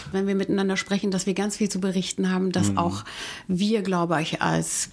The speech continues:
Speaker 1: nicht nur als Coach und
Speaker 2: Ja.
Speaker 1: als das, was wir so sind im Außen, in unseren Rollen,
Speaker 2: Mhm.
Speaker 1: sondern dass wir als Menschen auch ganz viel uns,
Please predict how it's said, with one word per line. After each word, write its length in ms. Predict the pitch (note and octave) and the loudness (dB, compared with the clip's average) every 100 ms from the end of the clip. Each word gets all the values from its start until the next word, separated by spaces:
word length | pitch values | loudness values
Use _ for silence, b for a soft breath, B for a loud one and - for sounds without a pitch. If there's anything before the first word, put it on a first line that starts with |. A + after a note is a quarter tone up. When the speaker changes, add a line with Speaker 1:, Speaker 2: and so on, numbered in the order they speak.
| - - | -12 -4
Speaker 1:
nicht 220 | F#3+ F#3 | -2 0
nur 200 | F#3+ F3+ | 0 0
als 220 | - E3 - | 0 -4 -4
Coach 600 | F#3 F#3 F#3 F#3 F3+ - | 0 2 2 2 0 0
und 200 | - D3+ | 2 4
Speaker 2:
Ja. 80 | A2 | 4
Speaker 1:
als 180 | D3 - | 2 0
das, 220 | F#3 E3 | -2 2
was 120 | D#3+ | 2
wir 140 | D#3 | 2
so 120 | D#3+ D#3+ | 2 2
sind 400 | E3+ F#3+ F#3+ - | 2 2 2 2
im 120 | D#3 | 0
Außen, 380 | F3 G3 G#3+ E3+ | 2 2 2 2
in 80 | |
unseren 260 | C#3+ E3 E3+ | 2 2 2
Rollen, 680 | E3 F#3+ G3+ G3+ G3+ G3+ G3+ | 2 2 2 2 2 2 2
Speaker 2:
Mhm. 40 | F#3+ C#4+ - | 0 -2 -2
Speaker 1:
sondern 220 | G3+ G3+ | 0 2
dass 160 | G3+ G#3+ | 0 0
wir 140 | - | 0
als 140 | F3 F#3+ | 0 2
Menschen 480 | A3 G4 - G#3+ | 0 2 2 2
auch 240 | A2 D3 E3+ | 2 0 0
ganz 260 | F#3 F#3 | 0 0
viel 320 | - G#3+ G#3 G3 | 0 0 2 2
uns, 420 | F#3+ F#3 - | 2 0 -2